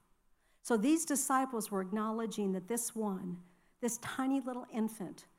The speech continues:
came to die. And I was reading it the other day, and I've read this a hundred times, and all of a sudden I thought to myself, "I wonder if this is the first time that Mary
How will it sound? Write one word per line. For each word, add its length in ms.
came 320
to 160
die. 500
And 80
I 60
was 180
reading 280
it 100
the 60
other 120
day, 180
and 80
I've 140
read 160
this 220
a 40
hundred 300
times, 480
and 120
all 40
of 60
a 60
sudden 240
I 80
thought 240
to 60
myself, 360
"I 120
wonder 280
if 100
this 220
is 100
the 80
first 380
time 340
that 140
Mary 580